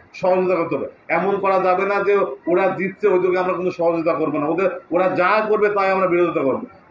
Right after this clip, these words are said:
যুক্তিসঙ্গত বিষয়গুলো বিরোধিতা করতে পারে, কিন্তু আলোচনার টেবিলে, মারামারির মধ্যে দিয়ে না।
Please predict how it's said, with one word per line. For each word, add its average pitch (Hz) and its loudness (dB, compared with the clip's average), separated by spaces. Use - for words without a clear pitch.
যুক্তিসঙ্গত 208 0
বিষয়গুলো 208 0
বিরোধিতা 196 2
করতে 202 -2
পারে, 202 2
কিন্তু 208 0
আলোচনার 208 2
টেবিলে, 185 0
মারামারির 190 2
মধ্যে 190 0
দিয়ে 165 2
না। 107 -2